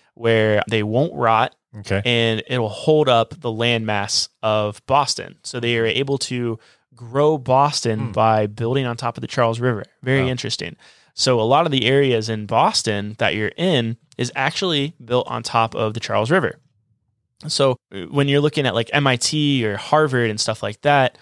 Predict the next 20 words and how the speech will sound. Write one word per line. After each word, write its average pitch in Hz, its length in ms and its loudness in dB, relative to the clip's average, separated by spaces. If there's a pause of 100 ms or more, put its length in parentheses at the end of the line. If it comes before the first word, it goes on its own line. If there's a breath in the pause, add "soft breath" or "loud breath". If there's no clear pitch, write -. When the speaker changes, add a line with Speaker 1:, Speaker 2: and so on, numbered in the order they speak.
(200 soft breath)
Speaker 1:
they're 131 540 0
kind 131 360 0
of, 117 400 2 (120)
they're, 123 140 0 (300)
obviously 120 400 0
they're 110 120 -4
in 117 220 -6
Boston, 107 460 -4
but 110 160 -8
they're 110 140 -6
Speaker 2:
Yeah. 90 120 -2
Speaker 1:
still 113 380 2
outside 107 540 -2
of, 101 160 -10
like, - 240 -12 (720)
Old 143 280 4
Town 160 320 0
Boston. 175 540 0 (800)
Speaker 2:
Yeah. 92 140 -2
Speaker 1:
So 113 400 2